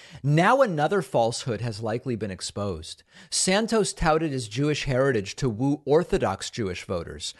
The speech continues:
but Jewish Telegraphic Agency reports that more than likely that is fake too."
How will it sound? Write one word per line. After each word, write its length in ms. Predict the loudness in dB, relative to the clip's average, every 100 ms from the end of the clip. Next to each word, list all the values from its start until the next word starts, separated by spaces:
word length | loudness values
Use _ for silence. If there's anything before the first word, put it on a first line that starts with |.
| -18 -10
but 240 | 2 2
Jewish 380 | 4 2 4 2
Telegraphic 760 | 0 0 2 2 2 0 -2 0
Agency 460 | -2 -2 -6 -6
reports 480 | -4 -4 0 0 2
that 160 | -4 -2
more 200 | -2 0
than 160 | 0
likely 360 | 0 -2 -2 -2
that 180 | -2 -4
is 160 | -6
fake 260 | -6 -10 -8
too." 320 | -4 -4 -4